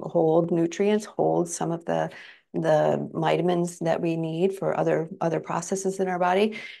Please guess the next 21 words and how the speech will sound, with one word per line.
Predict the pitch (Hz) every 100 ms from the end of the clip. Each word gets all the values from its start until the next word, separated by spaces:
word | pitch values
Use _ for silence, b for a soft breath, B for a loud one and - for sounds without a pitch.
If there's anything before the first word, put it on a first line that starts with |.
| _
Then | 175
it | 170
hits | 160 - -
our | -
bone | 151 - 180 196 202 196 190
and | 143
cartilage, | - 196 196 190
and | 180
it | 156
goes | 165 165
into | 160 165
what's | 156 147
in | - 214
our | 247 190
bones, | 156 147 147 175 185
the | -
nerves | 160 175 156 147 190 - -
and | - 143 147
the | 147 160
bone | 160 175 190
marrow, | 175 143 143 147